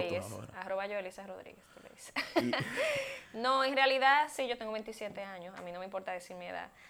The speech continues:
Speaker 2: Yo siempre relajo con que, de que, ay, no me pongan numerito, ni digo mi edad,
Speaker 1: Porque,
Speaker 2: pero
Speaker 1: porque hay algo que, que a mí me molesta mucho, y eso yo lo aprendí de la, como, de la educadora sexual, Elaine Félix,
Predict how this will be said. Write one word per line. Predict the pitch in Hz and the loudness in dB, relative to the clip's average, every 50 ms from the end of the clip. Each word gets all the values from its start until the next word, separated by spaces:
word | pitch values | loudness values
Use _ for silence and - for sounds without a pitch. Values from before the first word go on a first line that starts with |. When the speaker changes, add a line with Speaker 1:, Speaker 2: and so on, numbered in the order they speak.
| - _ - | -20 _ -4
Speaker 2:
Yo | 175 185 180 | -2 -2 -2
siempre | - 196 190 185 196 202 | -2 -4 -2 -2 -2 -2
relajo | 196 196 185 185 185 180 180 180 165 | 0 0 2 2 2 0 0 -4 -8
con | 160 165 165 | -8 -10 -12
que, | 160 - 160 | -8 -8 -8
de | 165 165 | -8 -6
que, | - 180 | -4 -2
ay, | 190 220 240 240 | -2 -2 -2 -2
no | 196 | -4
me | 185 185 185 | -4 -4 -4
pongan | 185 202 196 202 202 202 | -2 -4 -4 -4 -6 -8
numerito, | 196 190 185 180 175 185 220 247 254 240 - 202 196 | -6 -6 -4 -4 -4 -2 -4 -4 -4 -2 -2 -2 -2
ni | 190 185 175 | -2 -4 -4
digo | 170 175 175 175 190 190 | -2 -4 -2 -2 -2 -2
mi | 190 180 | -2 -2
edad, | 170 165 175 185 208 | -2 0 2 4 4
Speaker 1:
Porque, | 233 240 - - 117 110 98 | 4 4 4 4 2 2 2
Speaker 2:
pero | - 92 - | 0 -2 0
Speaker 1:
porque | - 110 110 107 - 117 | 0 0 0 2 4 6
hay | 120 127 | 8 8
algo | 143 151 147 147 147 147 | 8 8 8 6 4 4
que, | 147 147 139 131 120 - - | 4 2 4 4 2 2 4
que | - 123 | 6 6
a | 117 | 6
mí | 117 120 | 6 4
me | 123 127 135 | 4 4 4
molesta | 131 131 131 127 127 127 123 - - 117 | 4 4 2 4 2 2 2 4 4 4
mucho, | 113 110 117 117 113 107 110 - 107 | 4 6 4 4 2 2 0 0 0
y | 107 | 2
eso | 98 98 - 113 | 2 2 2 4
yo | 113 113 117 | 6 10 10
lo | 120 | 10
aprendí | 120 117 - 120 117 110 110 113 113 113 110 98 95 - - - - - - - - - _ - | 10 8 6 0 2 2 2 2 2 2 2 0 -2 -8 -16 -20 -20 -20 -20 -20 -20 -20 _ -6
de | 101 101 110 107 107 | 2 6 6 6 8
la, | 107 107 104 104 101 104 101 98 95 95 92 82 87 90 - - | 10 10 10 10 10 10 8 8 8 6 6 4 2 0 0 0
como, | 117 101 101 104 104 - | 2 2 2 2 0 2
de | 107 110 107 | 4 4 6
la | 107 107 107 107 107 | 8 10 10 10 10
educadora | 107 107 107 104 - 113 104 110 113 120 127 | 8 6 4 6 8 8 8 10 8 8 6
sexual, | - 143 120 - - - 123 120 120 117 | 6 4 0 0 2 6 8 8 10 10
Elaine | 113 110 110 110 117 120 120 113 | 10 8 8 8 8 6 4 0
Félix, | 113 - - 101 98 95 92 85 76 - - - | 0 0 2 2 2 2 0 -2 -8 -10 -12 -16